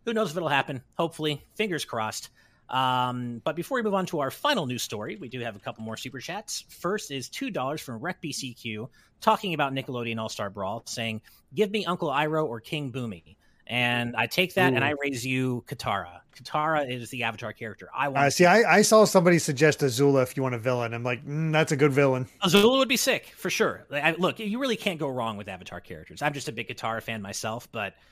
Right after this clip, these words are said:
Speaker 1: yeah, Boomy, Iroh, Azula, Sokka.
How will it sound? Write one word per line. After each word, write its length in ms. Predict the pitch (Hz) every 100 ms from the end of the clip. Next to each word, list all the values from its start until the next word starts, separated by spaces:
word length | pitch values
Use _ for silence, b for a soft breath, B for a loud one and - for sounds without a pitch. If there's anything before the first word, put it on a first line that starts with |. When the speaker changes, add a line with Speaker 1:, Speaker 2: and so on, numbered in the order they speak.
| _ -
Speaker 1:
yeah, 200 | 135 82 - -
Boomy, 440 | 123 151 147 139 131
Iroh, 500 | 123 127 127 120 110 _ _ _
Azula, 560 | 131 127 131 127 123 113 _ _ _ _ _ _ _ _ _ _ -
Sokka. 600 | - 160 127 127 123